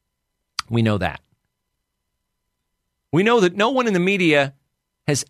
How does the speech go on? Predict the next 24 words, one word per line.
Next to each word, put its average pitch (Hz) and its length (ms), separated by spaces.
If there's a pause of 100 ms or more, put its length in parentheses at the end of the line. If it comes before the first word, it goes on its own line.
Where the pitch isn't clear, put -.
ever 254 300
gotten 190 340
an 156 180
answer 151 480
as 120 140
to 117 100
why 143 440
it - 160
was 123 180
not, 120 520 (120)
because 113 240
Joe 123 180
Biden's 110 320
never 101 320 (400)
been 110 220
willing 170 300
to - 120
answer 85 440 (320)
or 117 100
has 107 140
been 107 180
made 170 240
to - 180
answer, 85 360